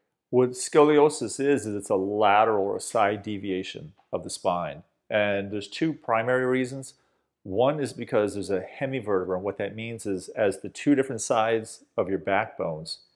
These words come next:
those individual backbones, one of them developed and grew and the other side did not. So then obviously your spine's gonna curve according to that. A lot of people, most people that I see that have a scoliosis or a lateral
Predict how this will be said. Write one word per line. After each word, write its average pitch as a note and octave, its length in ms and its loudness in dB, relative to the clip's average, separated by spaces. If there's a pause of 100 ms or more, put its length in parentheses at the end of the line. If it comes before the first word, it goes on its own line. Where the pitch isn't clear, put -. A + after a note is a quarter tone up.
(380)
those G2 200 0
individual A2+ 480 0
backbones, G2 600 -4 (800)
one B2 340 2
of C3 100 -2
them A2+ 280 -2
developed G2+ 580 4
and F#2+ 120 -10
grew G#2 560 2
and G2+ 140 -6
the G2 100 0
other G2+ 120 -2
side F#2+ 300 -2
did F2+ 220 -6
not. F2 320 -8 (420)
So - 240 2
then A2 180 4
obviously G#2 400 0
your F#2+ 100 -2
spine's F#2+ 520 -4
gonna F#2+ 500 -4 (880)
curve B2+ 460 6
according D#3+ 360 0
to G2+ 80 -4
that. D2+ 240 -2 (560)
A A2 40 4
lot A#2 360 6
of F3 100 -4
people, A2+ 280 2
most B2+ 280 4
people B2+ 240 0
that G2+ 100 2
I C3+ 160 4
see A2+ 340 -2
that F#2+ 200 2
have G2+ 500 2
a - 40 -10
scoliosis A2+ 760 2
or F2+ 80 4
a F#2 60 6
lateral G2+ 600 4